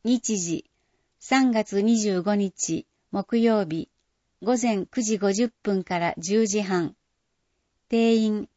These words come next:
二十人。内容、二、オンライン調理実習。一の受講者限定。日時、三月二十五日木曜日、午前十時五十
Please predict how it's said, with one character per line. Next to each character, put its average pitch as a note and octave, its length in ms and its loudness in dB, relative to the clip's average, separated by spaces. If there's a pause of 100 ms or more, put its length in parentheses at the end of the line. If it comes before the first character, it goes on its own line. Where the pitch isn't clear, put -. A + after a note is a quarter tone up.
(280)
二 G#3 160 -2
十 A3+ 260 2
人。 F3 340 0 (1300)
内 A#3 340 2
容、 A3 260 2 (240)
二、 G#3 340 0 (640)
オ A3 140 4
ン B3 140 6
ラ B3 140 4
イ A#3+ 120 2
ン A#3 80 2
調 A#3 300 4
理 A3+ 120 2
実 G#3+ 240 0
習。 E3+ 380 -4 (580)
一 G#3 280 -2
の B3 160 4
受 F3+ 180 -2
講 A3+ 240 2
者 F#3 220 0
限 F#3+ 280 0
定。 F3 440 -6 (760)
日 G#3 360 -2
時、 E3+ 260 -4 (480)
三 B3+ 320 0
月 G#3+ 300 -2
二 A3+ 160 2
十 G3 220 2
五 G#3+ 120 0
日 G3+ 320 -2
木 G3 320 -2
曜 G#3 240 2
日、 D#3+ 220 -4 (560)
午 A#3+ 200 2
前 G3 280 0
十 A#3+ 240 2
時 G3 160 0
五 G3 160 0
十 A3 160 0